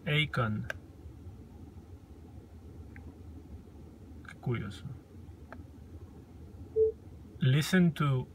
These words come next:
Icon. Vale, será que o, o no lo decía bien o no me entendía o el comando ha cambiado al listen to, pero bueno. Sí, funciona un poco como antes. Y si quiero poner el artista en concreto, me saldrá.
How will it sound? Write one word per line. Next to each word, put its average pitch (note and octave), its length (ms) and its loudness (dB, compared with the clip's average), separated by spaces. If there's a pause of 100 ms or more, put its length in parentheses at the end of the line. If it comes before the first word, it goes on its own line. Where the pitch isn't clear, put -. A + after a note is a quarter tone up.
Icon. C3+ 560 2 (3000)
Vale, A#2 260 -2 (140)
será A#2+ 260 2
que B2 100 4
o, B2 100 6
o A#2+ 440 0
no B2+ 160 8
lo C#3+ 80 8
decía C3 320 6
bien D#3 380 4
o C#3+ 60 6
no C3+ 120 8
me C3 80 8
entendía B2+ 500 8
o B2 100 10
el A2+ 60 0
comando A#2+ 320 6
ha A#2 60 4
cambiado A2+ 260 4
al G#2 80 0
listen G#2+ 300 -2
to, B2 160 -8
pero B2 100 8
bueno. A2+ 220 4 (720)
Sí, - 200 4
funciona D3 360 8
un C#3+ 80 10
poco C#3 180 12
como A2+ 220 10
antes. - 500 -2 (1700)
Y C3 100 -2
si A#2+ 200 -6
quiero A#2 300 2
poner A2+ 400 4
el A2 160 2
artista A2 440 0
en A2 100 2
concreto, A#2+ 680 2
me A#2+ 100 2
saldrá. A#2+ 880 0